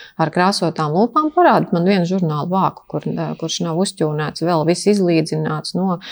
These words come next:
nogludināts, ā, pacelts uz augšu vai nostumts uz leju, ko no kurai vajag. Mēs pašas esam to, kas to uztur, un kas uz to parakstās, kas tam piekrīt, un tas mums pašam arī rada sirds sāpes.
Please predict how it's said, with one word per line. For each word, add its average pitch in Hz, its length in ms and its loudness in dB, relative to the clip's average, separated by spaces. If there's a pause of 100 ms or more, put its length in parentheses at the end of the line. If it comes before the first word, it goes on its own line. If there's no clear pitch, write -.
(140)
nogludināts, 160 960 0
ā, 147 140 -4 (100)
pacelts 160 560 -2
uz 165 120 -2
augšu 160 420 0
vai 151 140 0
nostumts 156 520 -4
uz 165 160 -4
leju, 190 360 2
ko 165 200 -2
no 156 200 -6 (120)
kurai 175 360 -2
vajag. 220 440 0 (400)
Mēs 196 360 2
pašas 180 480 -2
esam 165 360 -4
to, 165 180 -6
kas 175 180 -12
to 185 200 -4
uztur, - 560 -4
un 170 160 -14
kas - 240 -2
uz - 160 -6
to 147 160 -6
parakstās, 214 800 -4
kas 156 160 -8
tam 147 240 -8
piekrīt, 208 640 -2 (400)
un 156 500 -4
tas - 260 -8
mums 202 200 -2
pašam 175 400 -6
arī 190 200 -4
rada 165 200 -6
sirds - 360 -8
sāpes. 151 460 -10